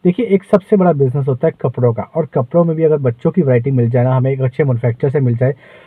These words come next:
तो हमारा business जो है ना वो चार चार लग जाता है। यानी हमारे business की sale तो होएगी, होएगी, Business ऐसे चलेगा, ऐसे चलेगा कि आपको पता भी नहीं लगेगा कि आपका business कब चल गया। हमें, अ, सबसे बड़ी चीज़ क्या चाहिए? एक अच्छा manufacturer चाहिए जो अच्छे रेटों में हमें कपड़ा मिल जाए।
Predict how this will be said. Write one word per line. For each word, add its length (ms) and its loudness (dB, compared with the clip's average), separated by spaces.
तो 100 6
हमारा 300 6
business 400 2
जो 140 0
है 60 2
ना 120 0
वो 140 -2
चार 460 0
चार 260 0
लग 180 -2
जाता 200 -4
है। 80 0
यानी 180 0
हमारे 320 2
business 320 -2
की 80 -4
sale 260 -2
तो 120 -2
होएगी, 300 0
होएगी, 360 4
Business 380 6
ऐसे 260 2
चलेगा, 420 4
ऐसे 380 -2
चलेगा 380 2
कि 120 -4
आपको 420 -4
पता 280 -2
भी 80 0
नहीं 100 0
लगेगा 160 4
कि 100 -2
आपका 320 -2
business 440 -2
कब 200 -4
चल 100 -2
गया। 240 -6
हमें, 460 4
अ, 280 2
सबसे 300 0
बड़ी 180 4
चीज़ 180 2
क्या 160 0
चाहिए? 320 0
एक 160 -4
अच्छा 320 -4
manufacturer 560 -2
चाहिए 220 0
जो 100 -2
अच्छे 520 0
रेटों 300 -2
में 100 0
हमें 240 -2
कपड़ा 300 -4
मिल 180 0
जाए। 180 -2